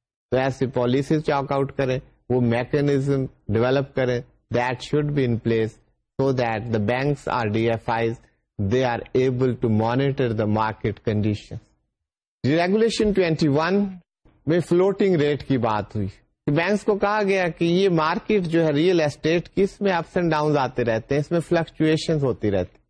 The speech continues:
تو آپ فلوٹنگ ریٹس رکھ سکتے ہیں اپنے مارک اپ کے، اپنے چارجز کے۔ پھر انٹرسٹ تو ہمارے ہاں الاؤ نہیں ہے،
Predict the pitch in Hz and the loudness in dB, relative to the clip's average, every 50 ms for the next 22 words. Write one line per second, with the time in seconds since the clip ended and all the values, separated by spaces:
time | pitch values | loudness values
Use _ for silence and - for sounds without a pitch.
0 | _ _ _ _ _ _ _ _ _ - 202 202 202 208 202 - - - 190 202 | _ _ _ _ _ _ _ _ _ -2 0 0 2 0 -2 -2 0 2 4 4
1 | 208 202 - 214 190 185 165 160 160 160 156 - 156 139 - - - 123 131 135 | 4 2 2 2 2 4 4 2 2 0 -2 -4 -6 -6 -6 -4 -2 -2 -2 -2
2 | - - - 127 120 - - 131 123 123 127 123 123 120 - 123 120 120 117 117 | -4 -4 -4 -4 -4 -4 -4 -2 -2 0 0 -2 -2 -2 -2 -2 0 0 0 0
3 | 120 123 120 117 - 127 117 - - - 120 117 113 104 - - 110 104 - 123 | 0 -2 -2 -4 -4 -4 -6 -6 -4 -2 0 0 0 0 -2 -4 -4 -2 -2 -2
4 | 113 110 113 110 120 113 110 107 - - 110 104 101 104 117 - - - _ _ | -2 -2 -2 -2 -2 -2 -4 -4 -4 -2 -2 -2 -2 -4 -6 -12 -18 -20 _ _
5 | _ _ _ _ _ _ _ _ _ _ _ _ _ _ _ - 123 123 131 131 | _ _ _ _ _ _ _ _ _ _ _ _ _ _ _ -2 0 0 0 0
6 | 131 123 - 139 139 143 139 - - 151 139 135 131 127 123 123 127 127 127 127 | 0 0 0 0 -2 -2 -4 -4 -4 -2 0 0 0 0 0 0 0 0 0 0
7 | 120 104 73 71 113 123 127 139 151 156 147 139 135 131 127 120 117 | -2 -2 -2 0 0 0 2 2 2 2 2 2 2 0 0 -2 -2